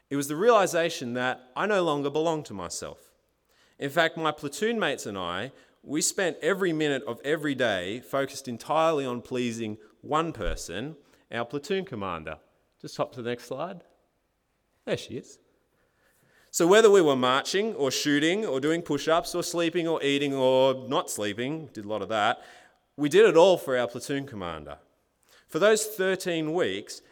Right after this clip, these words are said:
our whole lives were based upon her will and purpose for us. In a very real sense, I was for my platoon commander. And in the same way, you and I and everything across all time belongs to Jesus. He owns us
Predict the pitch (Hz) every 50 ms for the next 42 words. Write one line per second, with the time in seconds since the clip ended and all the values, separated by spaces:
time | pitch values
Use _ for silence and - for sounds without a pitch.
0 | - - 131 127 123 - 180 180 196 190 185 175 156 160 160 156 139 117 101 104
1 | 110 123 123 120 117 110 104 131 131 143 139 - - 123 - - 123 120 120 117
2 | 113 135 143 156 165 143 131 120 139 156 123 104 104 117 139 - - - - -
3 | 117 117 - - 147 147 139 131 - 104 - - - - 131 127 120 98 82 76
4 | - - - - - - _ _ _ - - 120 120 156 208 233 240 202 196 190
5 | 151 - - - 208 165 120 117 123 - - - 135 139 139 135 123 - - -
6 | - - - 220 196 127 101 80 85 95 123 151 - - _ _ _ _ - 123
7 | 131 131 131 - - 151 - - 170 165 - - 87 80 73 69 76 - - -
8 | _ _ _ _ _ _ _ _ _ _ _ _ _ _ _ _ _ - - 151
9 | 175 185 185 180 - 214 214 247 254 226 226 254 277 180 113 - - - - -
10 | _ _ _ _ - 123 139 196 240 240 226 196 127 107 98 98 107 131 165 -
11 | 160 165 151 180 220 220 247 214 - - 143 131 123 120 - 175 180 - 190 196
12 | 208 208 - 131 113 113 113 120 120 120 131 156 190 214 214 - - 143 107 98
13 | 98 95 98 107 127 117 - - 170 175 170 - 175 196 220 220 202 160 - 95
14 | 71 92 127 147 - - -